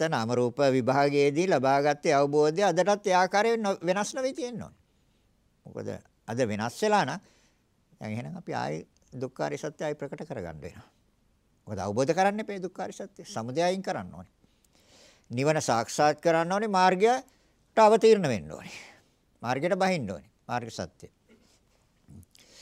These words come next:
එහෙමනම් නාසය. නාසනේ, නාසයේත් නැද්ද ඔය හ-,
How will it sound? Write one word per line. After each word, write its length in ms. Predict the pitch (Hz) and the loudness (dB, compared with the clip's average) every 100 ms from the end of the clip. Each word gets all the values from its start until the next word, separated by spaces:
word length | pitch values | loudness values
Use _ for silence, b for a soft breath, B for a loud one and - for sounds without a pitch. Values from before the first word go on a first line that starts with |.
| B B B B B _ _ _ | B B B B B _ _ _
එහෙමනම් 840 | 120 143 135 98 107 135 139 92 90 B B B B B _ _ _ _ _ _ _ _ _ - | -8 -6 -6 -8 -8 -10 -14 -16 -18 B B B B B _ _ _ _ _ _ _ _ _ -12
නාසය. 540 | 110 107 110 - - - B 104 B B _ _ _ _ _ _ - | -8 -6 -8 -10 -16 -20 B -20 B B _ _ _ _ _ _ -12
නාසනේ, 580 | 117 107 113 135 127 117 _ - | -6 -4 -4 -6 -8 -12 _ -12
නාසයේත් 580 | 107 107 120 139 127 | -6 -4 -6 -6 -10
නැද්ද 220 | 127 127 120 | -10 -10 -6
ඔය 140 | 123 | -6
හ-, 320 | 104 - - | -8 -18 -20